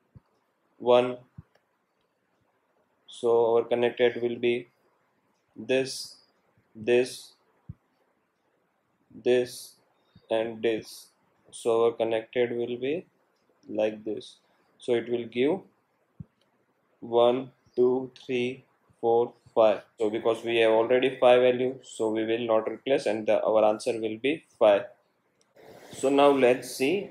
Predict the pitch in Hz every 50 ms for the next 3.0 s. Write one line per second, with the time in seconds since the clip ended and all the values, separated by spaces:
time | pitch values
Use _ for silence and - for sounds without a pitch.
0 | - - - 117 117 127 127 127 131 131 131 87 98 101 - - - - - 123
1 | 123 123 123 123 - 120 120 120 - - - 117 107 107 120 123 143 180 208 -
2 | _ _ _ _ _ _ _ _ _ _ _ - - - 135 135 143 170 170 -